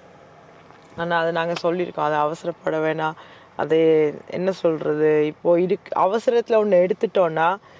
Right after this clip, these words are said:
அது எடுத்த-, எடுத்து-, எடுக்கணுன்றதுக்காக எடுத்துடுவோம். பார்த்து எங்களுக்கு பிடிச்ச மாதிரி எடுப்போம்னு வெயிட் பண்றோம். என்ன மாதிரி அது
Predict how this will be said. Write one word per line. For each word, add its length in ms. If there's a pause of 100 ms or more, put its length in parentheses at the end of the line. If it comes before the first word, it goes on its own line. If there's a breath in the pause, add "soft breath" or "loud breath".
(160 loud breath)
அது 300
எடுத்த-, 580
எடுத்து-, 340
எடுக்கணுன்றதுக்காக 1040
எடுத்துடுவோம். 440 (1000)
பார்த்து 600
எங்களுக்கு 480
பிடிச்ச 200
மாதிரி 260
எடுப்போம்னு 440 (140)
வெயிட் 240
பண்றோம். 320
என்ன 180
மாதிரி 220
அது 240